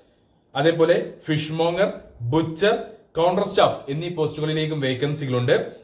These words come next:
കൂടാതെ, ആ, സുഷി മേക്കർ, അറബിക് കുക്ക്, സൗത്ത് ഇന്ത്യൻ കുക്ക്, ബാരിസ്റ്റ, ബേക്കർ ഇന്ത്യൻ, സലാഡ് മേക്കർ, ജ്യൂസ് മേക്കർ,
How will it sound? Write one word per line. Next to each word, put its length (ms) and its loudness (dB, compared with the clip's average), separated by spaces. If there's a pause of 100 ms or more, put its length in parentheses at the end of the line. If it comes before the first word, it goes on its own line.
(180)
കൂടാതെ, 560 4 (460)
ആ, 380 2 (120)
സുഷി 260 -4
മേക്കർ, 460 0 (240)
അറബിക് 460 2
കുക്ക്, 500 -8
സൗത്ത് 280 2
ഇന്ത്യൻ 240 0
കുക്ക്, 260 -4 (180)
ബാരിസ്റ്റ, 560 2 (400)
ബേക്കർ 720 0
ഇന്ത്യൻ, 420 0 (520)
സലാഡ് 380 4
മേക്കർ, 420 -2 (180)
ജ്യൂസ് 420 -4
മേക്കർ, 440 0